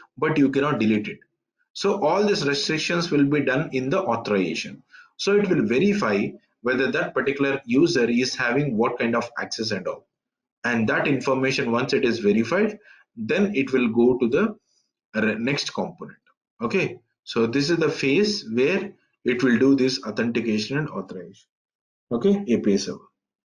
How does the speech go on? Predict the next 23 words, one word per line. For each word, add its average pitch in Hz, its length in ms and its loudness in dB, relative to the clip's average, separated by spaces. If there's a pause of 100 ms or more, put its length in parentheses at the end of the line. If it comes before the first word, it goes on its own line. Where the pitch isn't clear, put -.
(1300)
So - 180 0
once 165 220 2
that 165 200 0
is 170 140 0
done, 113 400 -2 (380)
what 143 260 2
is 160 100 0
the 160 60 0
next 127 320 -4
component? 95 500 -2 (220)
It 143 240 0
actually 165 400 2
depends 156 400 0
on 135 280 0
what 123 200 2
kind 135 160 -2
of 131 120 0
thing 143 240 2
you 135 140 6
are 120 60 0
trying 120 280 0
to 131 100 2
do. 143 260 0